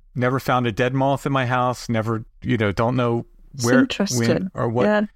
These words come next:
Speaker 1: But
Speaker 2: Yeah.
Speaker 1: it was this, such a different moment than I've ever had with these things. And it was so silly. And,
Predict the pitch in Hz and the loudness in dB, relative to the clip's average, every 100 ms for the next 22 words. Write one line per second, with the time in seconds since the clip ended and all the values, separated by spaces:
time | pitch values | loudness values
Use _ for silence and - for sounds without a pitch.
0 | _ _ _ _ - 135 - 196 190 - | _ _ _ _ -2 0 2 0 0 -8
1 | - - - - - 151 156 139 139 - | -20 -20 -20 -14 -2 0 0 0 -6 -6
2 | - - - - - 214 - 214 147 170 | -8 -10 -12 -16 -6 -4 -2 -2 -2 -8
3 | _ - - _ - - 175 - 170 143 | _ -20 -20 _ -20 -2 -2 0 -2 -2
4 | - - - - 131 123 135 127 110 110 | -6 -16 -20 -10 -2 0 2 0 0 0
5 | 107 95 131 123 95 107 101 - - 113 | -2 0 0 0 0 -2 -2 -4 -6 -6
6 | - - - - - - - - - - | -6 -10 -10 -14 -20 -20 -20 -20 -14 -6
7 | 120 123 - 156 147 - - 147 104 92 | -2 -2 -2 -2 -2 -4 -2 0 0 -2
8 | - - - _ - - 123 | -6 -16 -20 _ -20 -6 -2